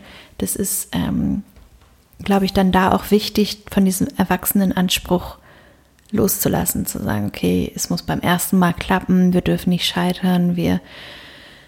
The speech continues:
ähm, sind, äh, äh, falsch, wenn wir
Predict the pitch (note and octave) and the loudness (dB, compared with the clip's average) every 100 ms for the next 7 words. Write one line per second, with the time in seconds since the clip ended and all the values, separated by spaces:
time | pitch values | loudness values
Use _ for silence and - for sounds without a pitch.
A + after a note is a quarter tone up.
0 | _ _ - G#3 F#3+ F#3 F3+ F3+ F3 F3 | _ _ 0 2 4 2 2 2 0 -4
1 | E3 - - - - - F3+ G3 F#3 F3+ | -6 -10 -18 -18 -4 0 4 6 6 2
2 | - - - F#3+ F#3+ F#3+ F#3 F#3 F#3 F3 | -2 -2 0 2 4 2 2 0 0 -4
3 | - _ _ _ _ _ _ _ _ _ | -10 _ _ _ _ _ _ _ _ _
4 | - F#3 F3+ F3 F3 E3+ - - - _ | -2 0 0 0 0 0 -2 -4 -10 _
5 | _ _ _ _ _ _ _ _ _ - | _ _ _ _ _ _ _ _ _ -10
6 | - - F#3+ G3+ - - F3+ F3+ F3 F3+ | -6 0 2 2 -2 -4 0 2 2 2
7 | F3 F3+ F3+ | 2 0 -2